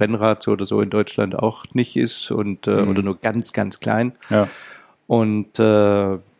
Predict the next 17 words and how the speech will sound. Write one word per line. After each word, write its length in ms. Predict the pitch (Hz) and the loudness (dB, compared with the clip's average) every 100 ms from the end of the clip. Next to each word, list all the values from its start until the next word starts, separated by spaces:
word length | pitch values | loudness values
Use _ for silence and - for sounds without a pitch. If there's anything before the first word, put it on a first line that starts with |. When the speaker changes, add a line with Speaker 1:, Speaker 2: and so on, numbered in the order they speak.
| - | -6
Speaker 1:
da 320 | 98 90 92 | -4 -2 -4
gibt 220 | - 107 - | -4 -4 -4
es, 380 | 98 - - | -6 -10 -4
äh, 220 | 110 98 98 | 0 0 -2
Großhandelsspezialisten, 1300 | - 107 104 - 104 101 - 104 - 101 98 - 101 | -6 -4 -2 -2 -2 -4 -4 -4 0 0 0 -2 -2
die 100 | 101 | -2
mit 160 | 98 | -2
Italien 640 | - - 90 98 101 104 92 | -4 -6 -4 -2 0 0 0
vor 140 | 107 | -2
allen 100 | 101 | -2
Dingen 140 | 101 98 | -2 -2
zusammenarbeiten 800 | 101 98 98 101 95 98 98 98 | -2 -2 -2 -2 -2 -4 -4 -4
oder 300 | 110 104 101 | -2 0 0
mit 200 | 101 - | -2 -6
Frankreich. 600 | - 92 - 95 - _ _ | -8 -8 -10 -14 -16 _ _
Speaker 2:
Mhm. 320 | 101 92 73 80 _ _ | -4 -2 -4 -8 _ _
Speaker 1:
Genau. 320 | 110 92 85 | -4 -4 -8